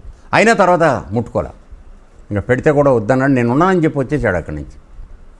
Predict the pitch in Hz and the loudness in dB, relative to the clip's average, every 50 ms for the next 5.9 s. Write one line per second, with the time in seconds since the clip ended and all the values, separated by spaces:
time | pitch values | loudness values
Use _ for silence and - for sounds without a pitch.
0 | - - - - - - - - - - - - - - - - - _ - - | -20 -20 -20 -20 -20 -20 -20 -20 -20 -20 -20 -20 -20 -20 -20 -20 -20 _ -20 -20
1 | - - - - 170 170 147 - 156 151 147 147 131 160 143 110 127 120 113 113 | -20 -8 -2 2 2 2 4 4 2 4 4 4 4 2 2 2 2 2 2 2
2 | 92 98 117 95 73 - - - - 131 143 139 127 113 - - - - - - | 2 2 0 0 0 -4 -6 0 2 2 4 4 2 0 -2 -6 -14 -16 -20 -20
3 | - - - - - - - - - - - 135 143 151 175 185 151 - 160 147 | -20 -20 -20 -20 -20 -20 -20 -20 -18 -6 0 2 2 4 4 4 4 4 2 2
4 | - 156 143 147 147 151 156 147 147 143 135 131 127 - - 135 131 131 127 - | 2 2 0 0 0 0 0 2 2 4 2 2 2 0 0 2 4 4 4 4
5 | 156 151 120 131 123 104 - 123 120 139 156 143 117 113 98 - 82 71 | 2 2 2 0 -2 0 0 0 2 2 2 2 2 2 0 -2 -6 -8